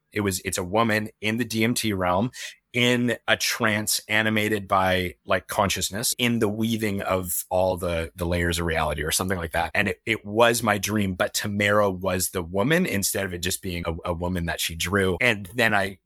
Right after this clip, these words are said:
I kinda just got the job. So to me, I don't know how I got this job. There was some kind of inner intention that pulled me through university, through the classes that I wanted to learn, through the passions that I have, through cryptocurrency, through psychedelics, and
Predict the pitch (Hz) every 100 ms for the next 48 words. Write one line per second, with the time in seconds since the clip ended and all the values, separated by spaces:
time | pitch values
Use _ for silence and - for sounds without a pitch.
0 | 107 - 98 - 113 92 87 90 - _
1 | - 92 80 85 - 85 73 - _ -
2 | - - 127 101 117 113 135 151 156 143
3 | - _ _ 117 131 143 127 117 113 127
4 | 139 135 135 131 127 - 117 113 135 -
5 | - - 117 110 - 123 123 - 131 123
6 | 104 110 120 117 110 - 104 - 107 95
7 | - - 110 110 101 110 101 104 113 110
8 | 107 - 110 107 - 92 82 - 107 104
9 | 113 104 104 101 104 101 - 98 98 95
10 | 98 92 87 - 110 113 120 104 104 101
11 | 95 95 95 90 - - 98 87 - 104
12 | 110 92 101 92 - 87 - 92 - 104
13 | 98 95 92 90 - - - - 104